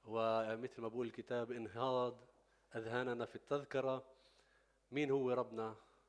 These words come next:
بمن نحتفل؟ مين هو هذا اللي بجمعنا؟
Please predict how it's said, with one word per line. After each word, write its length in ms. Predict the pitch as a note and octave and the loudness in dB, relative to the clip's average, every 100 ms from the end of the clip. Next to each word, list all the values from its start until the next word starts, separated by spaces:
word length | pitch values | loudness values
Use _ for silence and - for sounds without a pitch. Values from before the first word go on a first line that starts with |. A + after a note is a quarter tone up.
| _ _ _ _ _ _ _ _ - | _ _ _ _ _ _ _ _ -6
بمن 300 | B2 C#3+ C#3+ | 0 2 2
نحتفل؟ 640 | C#3+ - A#2+ - A2 A2 - _ _ _ _ _ _ _ _ _ _ _ _ | 0 -2 -4 -2 -4 -4 -12 _ _ _ _ _ _ _ _ _ _ _ _
مين 160 | C3+ D3+ | 0 2
هو 180 | D#3 C#3 | 4 6
هذا 240 | C#3+ C3+ | 6 4
اللي 300 | B2 B2 B2 | 0 2 0
بجمعنا؟ 720 | A#2 A#2 B2 C#3 B2+ A#2 A2 | 0 0 0 2 2 2 -2